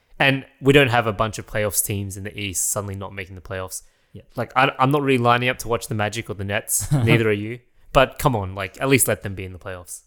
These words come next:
Speaker 2: Yeah.
Speaker 1: You know? Yeah, so I think this is a good sort of middle ground. I hope they do it.
Speaker 2: Yeah. I think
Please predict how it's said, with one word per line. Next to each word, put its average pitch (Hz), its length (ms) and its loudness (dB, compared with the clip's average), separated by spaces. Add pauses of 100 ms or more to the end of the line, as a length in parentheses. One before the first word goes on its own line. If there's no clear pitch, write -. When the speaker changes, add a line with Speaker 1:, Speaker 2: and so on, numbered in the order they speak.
Speaker 2:
Yeah. 113 180 -2
Speaker 1:
You 104 80 0
know? 107 260 -4 (760)
Yeah, 156 100 2
so 143 120 6
I 170 40 6
think 226 140 0
this 196 80 2
is 123 40 2
a 123 40 0
good 120 220 0
sort 113 140 -2
of 101 60 -6
middle 101 180 -6
ground. 95 320 -10 (120)
I 127 80 -6
hope 156 140 -2
they 113 100 -2
do 95 160 -12
it. 98 80 -20 (640)
Speaker 2:
Yeah. 156 140 -6 (420)
I 120 80 -8
think 160 300 -10